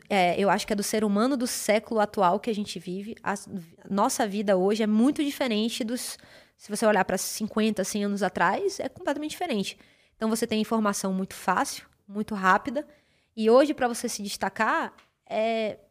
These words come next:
assim, são coisas mínimas que você tem que fazer, é, pra se você se destacar. Então, as pessoas tendem a serem mais competitivas, tendem a julgar mais o outro, tendem a olhar pro outro com uma forma de tentar diminuir o outro pra poder se sobrepor.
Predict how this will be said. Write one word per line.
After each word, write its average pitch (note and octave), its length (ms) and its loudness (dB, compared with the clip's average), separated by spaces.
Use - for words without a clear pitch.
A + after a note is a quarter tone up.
assim, A#3 320 -4
são A#3+ 180 -4
coisas C4 300 -2
mínimas C#4+ 440 0
que - 80 -16
você F#3 140 -12
tem F#3 120 -10
que - 60 -14
fazer, E3 280 -8
é, G3 160 -4
pra F#3 160 -4
se - 80 -8
você G#3 200 -4
se G3+ 120 -8
destacar. - 400 -6
Então, F3+ 180 -6
as G#3+ 80 -8
pessoas A3 340 -6
tendem C4 560 0
a G#3 60 2
serem C#4 320 -2
mais D#4+ 180 -2
competitivas, B3+ 840 -8
tendem C4+ 340 0
a A#3+ 80 2
julgar A3 300 2
mais G#3+ 220 -2
o G#3 60 -2
outro, G3+ 340 0
tendem A#3 320 -4
a A3+ 80 0
olhar G#3+ 200 2
pro G#3 140 -2
outro G3+ 220 0
com - 120 -12
uma G3 100 -2
forma G3 280 -2
de F#3+ 80 -6
tentar G#3+ 320 -2
diminuir A3 360 0
o G3+ 60 -2
outro G3+ 200 0
pra G#3 100 -8
poder F#3+ 200 -6
se - 300 -10
sobrepor. G#3 680 -4